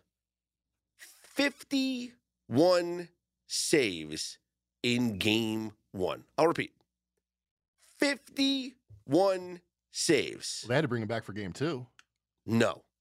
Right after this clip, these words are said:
Speaker 2: What?
Speaker 1: They go with Marc-Andre Fleury for Game two.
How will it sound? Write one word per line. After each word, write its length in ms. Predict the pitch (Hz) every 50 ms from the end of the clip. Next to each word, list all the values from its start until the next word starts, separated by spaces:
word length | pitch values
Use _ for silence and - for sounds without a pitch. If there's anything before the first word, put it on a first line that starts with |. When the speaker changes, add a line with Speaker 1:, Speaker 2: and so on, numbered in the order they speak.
| _
Speaker 2:
What? 240 | - - 381 - - - _ _ _ _ _ _ _ _ _ _ _ _ _ _ _ _ _ _ _ _
Speaker 1:
They 300 | - 107 110 131 139 135
go 460 | 127 117 104 - 151 170 208 226 247 254
with 500 | 240 208 180 160 160 160 156 147 - - _ _ _ _ -
Marc-Andre 1600 | 98 98 113 165 214 233 226 - - - - - _ _ _ - 143 175 190 196 190 170 143 156 180 180 180 180 180 170 - _ _ _ _
Fleury 720 | - - - - 156 151 156 135 104 80 76 73 - - _ _ _ _ _ _ _ _ _ _ _ _ _ _ _ _ _ _ _ _ _ _
for 160 | - - 127 113
Game 380 | 98 90 120 113 117 120 110 101
two. 320 | - - 98 80 71 -